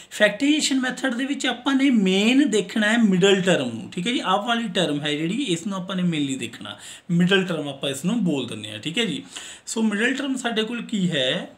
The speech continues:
ਮਾਈਨਸ ਥ੍ਰੀ ਐਕਸ, ਠੀਕ ਹੈ ਜੀ। ਮਾਈਨਸ ਨੂੰ ਬਹੁਤ ਧਿਆਨ ਨਾਲ ਦੇਖਣਾ, ਮਾਈਨਸ ਥ੍ਰੀ ਐਕਸ। ਸੋ ਸਭ ਤੋਂ ਪਹਿਲਾ ਜੋ ਸਟੈਪ ਹੈ ਇਸਦਾ ਉਹ ਕੀ ਹੈ? ਸਭ ਤੋਂ ਪਹਿਲਾ ਸਟੈਪ ਬੇਟਾ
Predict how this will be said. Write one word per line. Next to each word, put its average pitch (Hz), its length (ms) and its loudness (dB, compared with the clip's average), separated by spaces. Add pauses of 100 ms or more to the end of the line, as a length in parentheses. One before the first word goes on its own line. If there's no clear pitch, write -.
(140)
ਮਾਈਨਸ 170 640 -2 (140)
ਥ੍ਰੀ 143 380 -6
ਐਕਸ, - 440 -8 (260)
ਠੀਕ 143 180 -8
ਹੈ 196 80 -2
ਜੀ। 180 140 -4 (380)
ਮਾਈਨਸ 208 520 0
ਨੂੰ 269 120 2
ਬਹੁਤ 135 240 -4
ਧਿਆਨ 160 200 -2
ਨਾਲ 120 160 -8
ਦੇਖਣਾ, 123 280 -10
ਮਾਈਨਸ 147 380 -6
ਥ੍ਰੀ 110 220 -10
ਐਕਸ। - 180 -16 (300)
ਸੋ 247 140 -6
ਸਭ 185 240 -4
ਤੋਂ 320 100 -4
ਪਹਿਲਾ 202 340 2
ਜੋ 247 160 -2
ਸਟੈਪ 185 420 -2
ਹੈ 196 100 2
ਇਸਦਾ 190 240 -2
ਉਹ 208 180 0
ਕੀ 165 200 -4
ਹੈ? 208 280 -2 (300)
ਸਭ 208 200 -4
ਤੋਂ 285 100 -6
ਪਹਿਲਾ 220 300 -2
ਸਟੈਪ 240 300 -6
ਬੇਟਾ 220 480 0